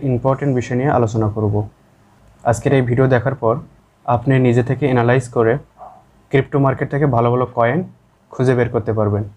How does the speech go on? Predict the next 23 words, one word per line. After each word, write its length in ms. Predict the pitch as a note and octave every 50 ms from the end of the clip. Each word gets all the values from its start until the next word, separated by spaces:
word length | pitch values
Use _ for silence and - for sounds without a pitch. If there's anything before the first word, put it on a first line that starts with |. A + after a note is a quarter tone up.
| _ _ _ _ _ _ -
এর 120 | B2+ B2+ B2+
জন্য 160 | C#3 C#3 C#3+
আপনাকে 300 | C#3 C3 - C#3+ B2+ D3
কোনো 180 | C#3+ - C#3 C3+
ট্রেডারের 420 | B2+ - B2+ A#2 B2 B2 B2+ C3
কাছে 220 | B2+ - E3+ - F3+ F3 D3 B2+
যাওয়া 180 | A#2 A#2 A2+ A2+
লাগবে 280 | A2 G#2+ A2 A#2 A2
না 180 | G#2+ G#2+ G#2+ G#2 _ _ _ _ _ _ -
বা 180 | C3 B2+ B2+ B2+
আপনাকে 320 | B2 - C3 B2+ - C#3+
খুব 180 | C#3 - C#3+ C#3 -
আহামরি 420 | - B2+ B2+ C3 C#3 C#3 C3+ C#3+ -
এক্সপার্টও 440 | D3 A#2+ A2 - - C3+ C3 D3 C3+
হওয়া 220 | A#2 A#2+ A2+ A2+
লাগবে 260 | A2 A2 G#2 G#2+ A#2 G#2+
না। 100 | G#2+ G#2+ G#2 - _ _ _ _ _ -
আমি 180 | A2+ B2 C#3 C#3+ C#3+
কয়টা 220 | C#3 B2+ B2+ C3
tricks 300 | B2 - C3+ D3 D#3 D3+
আপনাদেরকে 420 | C#3 A#2+ - B2+ B2 B2+ A#2+ - E3+
share 280 | E3 - - A#2+ A2
করব। 240 | - - A#2 G#2+ A2